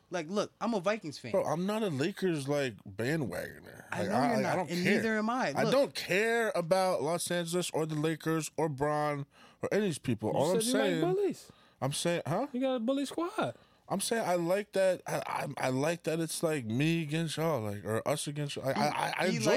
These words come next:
Speaker 1: like,
Speaker 2: that.
Speaker 1: this is his
Speaker 2: This
Speaker 1: real
Speaker 2: is,
Speaker 1: life.
Speaker 2: this is like, this is like Clash of the Titans for me. Like,
Speaker 1: This is his
Speaker 2: this
Speaker 1: real
Speaker 2: is
Speaker 1: life
Speaker 2: like
Speaker 1: two K.
Speaker 2: Yeah, this is like, oh, I got me, my mans, and his boy, and whatever against you and your squad. Like, I like that. I enjoy that.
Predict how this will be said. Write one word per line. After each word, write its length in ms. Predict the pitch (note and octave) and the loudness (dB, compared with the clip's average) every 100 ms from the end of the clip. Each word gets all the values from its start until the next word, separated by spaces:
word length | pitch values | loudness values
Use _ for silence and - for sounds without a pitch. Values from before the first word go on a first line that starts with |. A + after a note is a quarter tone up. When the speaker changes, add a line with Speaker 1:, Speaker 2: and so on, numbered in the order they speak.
| E4 | 4
Speaker 1:
like, 60 | |
Speaker 2:
that. 260 | G3 A2+ - | 2 0 -2
Speaker 1:
this 240 | D#3 A3 A#3 | -4 -4 -4
is 180 | F#3 | -10
his 380 | C3 C#3+ G3 G3+ | -10 -8 -6 0
Speaker 2:
This 200 | G#3+ C4+ | 0 2
Speaker 1:
real 180 | D4 B3 | 4 2
Speaker 2:
is, 20 | |
Speaker 1:
life. 160 | E3 E3 | 4 6
Speaker 2:
this 160 | D#4 D4 | 6 4
is 180 | B3+ | 2
like, 300 | A#3+ A#3 F3+ | 2 2 2
this 180 | E3 C#4 | 2 2
is 140 | C#4 A3 | 2 0
like 180 | G#3 - | -2 0
Clash 340 | F3+ F#3+ E3 | 0 2 0
of 60 | C#3 | -2
the 60 | |
Titans 420 | - D#3 F#3+ C3+ | -2 0 0 0
for 140 | - A#2+ | -2 -2
me. 120 | A2+ | 2
Like, 240 | A#2 A2+ | 2 0
Speaker 1:
This 40 | F#3+ | -2
is 180 | F3+ - | -8 0
his 100 | F3 | 4
Speaker 2:
this 140 | A#3+ | 4
Speaker 1:
real 100 | B3+ G3+ | 2 2
Speaker 2:
is 40 | |
Speaker 1:
life 120 | G#3 | 2
Speaker 2:
like 100 | F#3 | 2
Speaker 1:
two 160 | C3 D3+ | -2 -10
K. 220 | B2 A#2 F#2+ - | -8 -10 -10 -14
Speaker 2:
Yeah, 300 | D#3+ C4+ E3 | -4 0 0
this 260 | C3 A#3+ - | 0 -2 -2
is 120 | G#3 | -2
like, 100 | F#3+ | -2
oh, 140 | D3+ C#3+ | 0 0
I 120 | C#3+ | 0
got 300 | D3 C3+ G2+ | 0 0 -2
me, 600 | A2+ A#2 B2 B2+ D3 D3 | -6 -4 -2 0 2 2
my 160 | C#3 | 0
mans, 460 | C3+ D3 D3 D3 C3 | 0 -2 -2 -2 -2
and 120 | B2+ | -4
his 220 | D3 D3+ | -2 -2
boy, 380 | A#2+ C3 D3+ D3 | -2 -2 0 0
and 180 | C#3 B2 | -2 -2
whatever 340 | D3 C#3+ C#3 | -2 0 -2
against 400 | C3+ C3+ C3+ B2 - - - | -2 -2 -4 -4 -14 -20 -8
you 200 | A#2 D3+ C#3+ | 0 2 2
and 80 | |
your 100 | C#3+ | 0
squad. 320 | C3+ - C3+ B2+ | -4 0 0 0
Like, 160 | B2 | -4
I 80 | D3+ | -4
like 260 | D3+ E3 - | -4 -6 -6
that. 180 | A2+ - | -8 -2
I 120 | C#3 | 0
enjoy 360 | D#3 C3 D#3+ F#3 | 0 0 0 0
that. 200 | A#2+ F#2+ | 0 -4